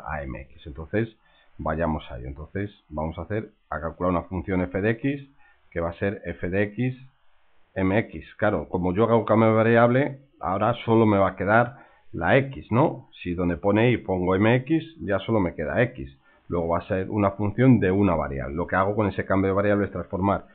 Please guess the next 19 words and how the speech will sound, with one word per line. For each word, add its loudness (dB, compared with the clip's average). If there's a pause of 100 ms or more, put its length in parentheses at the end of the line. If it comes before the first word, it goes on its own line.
(220)
una 2
función 0
de -2
dos 0
variables 2
en -16 (240)
una 0
función 0
de -2
una 2
única 2
variable. -16 (140)
Es -16
el -6
truquillo -4 (380)
que -10
estamos -4 (240)
utilizando. -8
Igual, -10